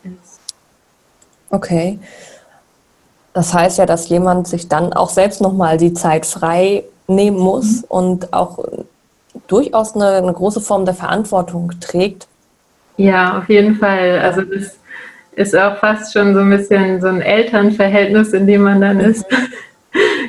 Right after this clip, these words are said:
Speaker 1: Genau. Also es ist eine große Verantwortung. Es ist aber eben was, was man,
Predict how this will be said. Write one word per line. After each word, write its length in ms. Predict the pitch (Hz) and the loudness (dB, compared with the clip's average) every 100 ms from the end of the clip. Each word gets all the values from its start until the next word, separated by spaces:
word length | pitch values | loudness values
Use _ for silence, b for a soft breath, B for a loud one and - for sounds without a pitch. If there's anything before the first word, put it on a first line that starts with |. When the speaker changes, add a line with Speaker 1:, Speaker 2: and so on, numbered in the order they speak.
| 240 - | -8 -2
Speaker 1:
Genau. 520 | 202 185 180 180 185 | 0 0 -2 -4 -4
Also 400 | 196 190 202 190 208 B B B | -4 2 4 2 -4 B B B
es 120 | 208 | 0
ist 140 | 220 226 | 2 4
eine 100 | 247 | 4
große 320 | 226 240 240 | 4 2 0
Verantwortung. 1000 | 233 202 208 208 202 208 202 202 202 196 - | 0 0 0 0 0 2 0 2 0 -2 -4
Es 260 | 175 - _ _ | -6 -10 _ _
ist 220 | 202 226 | 0 2
aber 260 | 226 220 208 | 4 2 4
eben 220 | 220 220 | 2 4
was, 220 | 214 220 | 2 0
was 180 | 202 202 | 0 0
man, 460 | 202 196 196 196 | 2 2 2 0